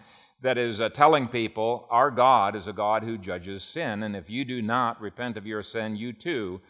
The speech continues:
will likely face that kind of a judgment. And God strews those signs or those testimonies into every person's life. The ears of Malchus are everywhere, and part of the purpose of this sermon is to help you to recognize,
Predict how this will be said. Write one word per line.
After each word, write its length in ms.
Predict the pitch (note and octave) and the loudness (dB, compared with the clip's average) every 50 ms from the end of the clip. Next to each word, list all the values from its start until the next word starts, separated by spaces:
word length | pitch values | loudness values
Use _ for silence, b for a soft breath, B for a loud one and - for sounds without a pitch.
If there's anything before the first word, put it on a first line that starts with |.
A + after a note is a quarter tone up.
| B B B B B B B B | B B B B B B B B
will 480 | _ - B2 B2 A#2+ A#2 A#2 A#2 A#2 A2 - - - _ _ _ _ _ _ - | _ -2 0 2 4 4 4 2 0 -2 -10 -18 -20 _ _ _ _ _ _ -6
likely 480 | G#2 G#2 A2 A2+ A#2+ - A2+ A2+ A2 | -2 0 2 2 2 0 -2 -4 -4
face 420 | G#2+ - C3+ C3 A#2+ G#2 F2 - - | -2 0 0 0 0 0 -2 -2 0
that 220 | A#2 A2 - - | 0 0 0 -2
kind 400 | - A#2 A#2 A2+ G#2+ G#2 G2 F#2 | -2 -2 0 0 0 -2 -4 -6
of 220 | G2 D#2 F#2 F#2+ | -6 -6 -6 -6
a 60 | F#2+ F#2 | -6 -8
judgment. 540 | D#2 G#2+ A2 G#2+ A2 F2+ F#2+ F2 D2+ C#2 _ _ B B B B B B B B B B | -6 -2 -2 -2 -2 -4 -8 -10 -12 -12 _ _ B B B B B B B B B B
And 200 | - G#2 G#2 F2 | -6 -6 -2 2
God 360 | A#2 B2+ D3 D#3 E3 D3+ A2+ | 6 6 8 8 6 4 0
strews 560 | - - - - D#3+ E3 E3+ F3 F3 D#3+ B2 | -6 -10 -6 -2 2 4 4 4 2 2 0
those 240 | C#3 C#3+ D3 C#3+ C3+ | 0 0 0 0 -2
signs 520 | - - D3 C#3+ D3 D3 D3+ D3+ D3 A#2+ | -4 -2 2 2 2 2 0 -2 -4 -4
or 100 | C3 B2+ | -4 -4
those 240 | A#2 B2+ B2 A#2 - | -2 -2 -4 -6 -8
testimonies 840 | - - - E3+ D#3 - - B2+ A2+ G2+ F#2+ F#2 F#2 F#2+ F#2+ G2 G2 | -10 -8 -8 -8 -8 -8 -8 -8 -6 -4 -4 -4 -4 -6 -8 -8 -8
into 220 | G#2+ G2+ F#2 A2 - _ - | -10 -10 -8 -10 -12 _ -8
every 540 | D3+ D#3 D3 C3+ C3 C#3 C3+ C3 C3+ C3 B2 - _ _ - | -8 -8 -8 -6 -6 -4 -4 -4 -4 -6 -8 -16 _ _ -8
person's 580 | C3 B2 A#2 - A#2+ A2+ G#2+ G#2+ G#2 G2+ - - - | -8 -8 -8 -8 -8 -8 -8 -8 -8 -8 -12 -12 -8
life. 640 | G2+ G2+ G2 G2 F#2+ E2 D#2 - - - - _ _ _ _ _ _ _ _ _ _ _ | -6 -4 -2 -2 -2 -4 -6 -10 -18 -20 -20 _ _ _ _ _ _ _ _ _ _ _
The 120 | - A#2 - - | -12 -12 -8 -4
ears 540 | C3 C#3 D3+ D#3 D#3+ D#3 D#3 D3+ A#2+ - - - | -2 -2 0 0 0 0 -2 -4 -6 -10 -8 -4
of 200 | A#2 A#2 G#2+ G2 | -4 -4 -4 -4
Malchus 760 | A2 A2 A2+ A#2+ C3 C#3 C3+ - C3+ C3 B2+ A#2+ - - - - | -4 -2 0 0 0 0 -2 -4 -6 -6 -6 -6 -8 -12 -10 -6
are 240 | G#2+ A2 G#2+ G#2 - - | -4 -2 -2 -2 -4 -6
everywhere, 760 | B2 D3 D3+ B2 A2+ A2 G2 F2 E2+ F2+ E2 D#2+ F#2 G#2+ A2+ | -6 -6 -4 -4 -6 -6 -6 -6 -4 -4 -2 -2 -2 -2 -4
and 140 | G2+ F2+ - | -6 -6 -6
part 200 | - C#3 D#3 G3 | -4 -4 -4 -4
of 60 | G3 | -4
the 80 | G3 | -8
purpose 440 | - - E3+ D#3+ D3+ - D3 C3+ - | -8 -6 -4 -4 -4 -6 -8 -12 -10
of 120 | C3 A#2 G#2+ | -10 -12 -12
this 140 | A#2+ B2+ | -12 -12
sermon 420 | - - - D3 C#3 A#2+ G#2+ G2 G2 | -12 -10 -8 -6 -4 -4 -4 -4 -6
is 160 | G2+ G2 - | -8 -10 -10
to 80 | - A2+ | -14 -16
help 300 | G2+ A#2 F#3 A3 A3 - | -14 -10 -10 -10 -10 -10
you 100 | E3 C#3 | -8 -8
to 80 | B2 A2 | -6 -6
recognize, 960 | G#2+ G#2+ C#3 F3 F3 - C#3 B2 A2+ G#2+ G2 F#2 F#2 F#2 G2+ A#2 C#3+ D3 - | -4 -4 -4 -4 -4 -4 -6 -8 -6 -4 -2 -2 -2 -4 -6 -8 -10 -12 -16